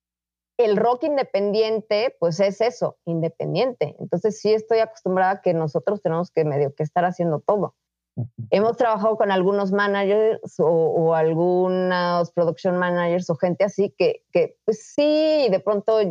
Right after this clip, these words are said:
Speaker 1: ya no, de pronto haces clic, de pronto no sé qué. Entonces, estamos acostumbrados a, a, a, pues,
Speaker 2: A
Speaker 1: desde
Speaker 2: resolver
Speaker 1: llevar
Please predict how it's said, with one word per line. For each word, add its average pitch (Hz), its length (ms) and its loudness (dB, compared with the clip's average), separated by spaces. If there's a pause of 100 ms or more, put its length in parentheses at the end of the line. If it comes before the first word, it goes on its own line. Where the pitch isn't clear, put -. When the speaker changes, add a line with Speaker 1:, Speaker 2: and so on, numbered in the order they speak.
Speaker 1:
ya 202 140 2
no, 254 400 0
de 208 120 2
pronto 185 280 -2
haces 175 240 -4
clic, 233 320 0
de 180 120 2
pronto 190 260 -4
no 190 120 0
sé 175 180 -2
qué. 240 180 0 (460)
Entonces, 247 220 0
estamos 262 300 0
acostumbrados 220 680 0
a, 170 160 2
a, - 60 -4 (800)
a, - 40 -20 (360)
pues, 170 200 4
Speaker 2:
A - 40 2
Speaker 1:
desde - 20 4
Speaker 2:
resolver 165 320 2
Speaker 1:
llevar 190 160 2